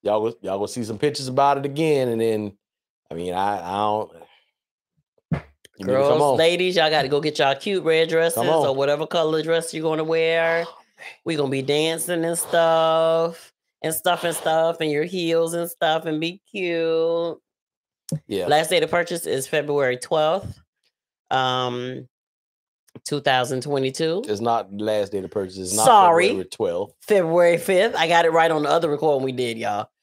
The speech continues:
Speaker 2: Last day to purchase is February fifth, twenty twenty-two. Um, there will no be, there will not be any tickets available at the door, guys. So,
Speaker 1: Yeah.
Speaker 2: and we do have a limited seating, so please go and get your tickets, okay? We got some fun stuff planned.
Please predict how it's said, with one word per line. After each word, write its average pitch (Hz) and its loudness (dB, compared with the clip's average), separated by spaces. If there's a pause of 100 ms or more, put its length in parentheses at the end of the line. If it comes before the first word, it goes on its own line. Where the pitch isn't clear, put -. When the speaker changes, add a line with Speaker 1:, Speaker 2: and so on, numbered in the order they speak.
(240)
Speaker 2:
Last 165 2
day 185 2
to 165 0
purchase 175 -2
is 139 -2
February 151 0
fifth, 160 -4
twenty 151 -6
twenty-two. 196 -2 (680)
Um, 143 2
there 160 2
will 151 2
no 165 2
be, 160 -4
there 151 0
will 147 0
not 147 0
be 147 -4
any 143 -2
tickets 147 -6
available 127 -2
at 120 -4
the - -10
door, 110 -4
guys. 120 -10
So, 120 -6
Speaker 1:
Yeah. 90 -2 (260)
Speaker 2:
and 131 -2
we 147 0
do 165 -2
have 156 0
a 143 -2
limited 147 0
seating, 147 -2
so 143 -2
please 180 -6
go 139 0
and 123 -4
get 131 -6
your 135 -4
tickets, - -8
okay? 180 -2 (380)
We 160 -4
got 156 4
some 135 -4
fun 165 0
stuff 165 0
planned. 165 0